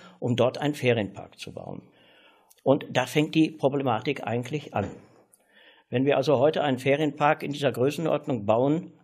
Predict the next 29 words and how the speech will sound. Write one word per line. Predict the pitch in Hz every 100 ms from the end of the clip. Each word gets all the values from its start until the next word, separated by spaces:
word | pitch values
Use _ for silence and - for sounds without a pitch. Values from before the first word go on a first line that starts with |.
| _ _ _
wollen, | 117 127 160 196 214 - - -
dann | 120
ist | - -
uns | 123 -
ganz | 135 165
klar | - 131 139 147
gesagt | 131 120 120 139
worden | 147 139 139
von | 143
dem | 131 123 110 -
Ersteller | - 107 - 151 143
des | 131 120
Ferienparks | 135 131 127 131 123 -
Medebach, | 117 139 - 156 - - - _
dann | 135 185
braucht | 143 123 160 -
ihr | - 135 160 -
eine | 131 139
überdachte | 139 - 120 110 147 - 165 139 - -
Freizeitinfrastruktur. | - - 123 131 151 143 - - _ _ - - 127 113 - - 104 - 104 98 - _ - _ _ - - _ _
Und | 160 214 - - _ _
ihr | 143
müsst | 160 185 - -
natürlich | 131 - 156 175
zunächst | - 135 120 - 151
mal | 139
in | -
Straßen, | 113 - 117 139 151 123
Kanäle | 123 113 131 139 147